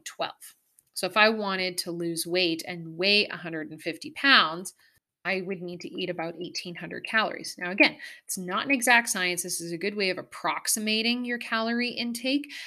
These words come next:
And then from there, you have to do a little bit of trial and error to see what works best for you. So that is how, what calories are and how calories work. They're a unit of measurement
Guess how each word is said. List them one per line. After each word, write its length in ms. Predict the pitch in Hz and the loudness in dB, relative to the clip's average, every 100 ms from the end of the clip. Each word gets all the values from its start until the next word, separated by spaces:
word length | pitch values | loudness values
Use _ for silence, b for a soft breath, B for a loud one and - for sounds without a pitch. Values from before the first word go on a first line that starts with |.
| B | B
And 120 | 208 | 0
then 140 | 208 202 | 0 -2
from 220 | 208 208 | -4 -4
there, 140 | 175 | -2
you 220 | 180 180 196 | -2 -4 -6
have 260 | 196 175 | -4 -4
to 100 | - | -4
do 160 | 175 165 | -6 -6
a 20 | |
little 200 | 165 160 | -6 -4
bit 100 | 165 | -4
of 80 | 160 | -4
trial 380 | - 156 151 160 | -6 -6 -4 -6
and 100 | 165 | -8
error 220 | 165 147 | -8 -8
to 160 | 156 - | -8 -2
see 340 | - - 165 170 | -2 -2 -4 -4
what 240 | 160 - | -6 -6
works 240 | 165 160 | -10 -8
best 300 | - - - | -6 -4 -6
for 120 | - 208 | -4 0
you. 200 | 294 311 _ B B - _ - 247 | 0 0 _ B B -20 _ -10 -2
So 140 | 262 | 2
that 160 | 277 302 | 6 4
is 140 | 370 | 4
how, 320 | 277 254 240 | 2 0 0
what 320 | 220 233 - | 0 0 0
calories 440 | - 214 202 202 190 | -4 -4 -2 -2 -4
are 140 | 170 | -6
and 80 | 175 | -6
how 160 | 175 170 | -8 -10
calories 400 | - 165 170 165 | -8 -10 -8 -10
work. 160 | - | -12
They're 100 | 170 | -10
a 60 | 175 | -4
unit 300 | 202 294 320 | 0 2 0
of 80 | 277 | 2
measurement 460 | 214 196 196 190 | 0 0 -2 -4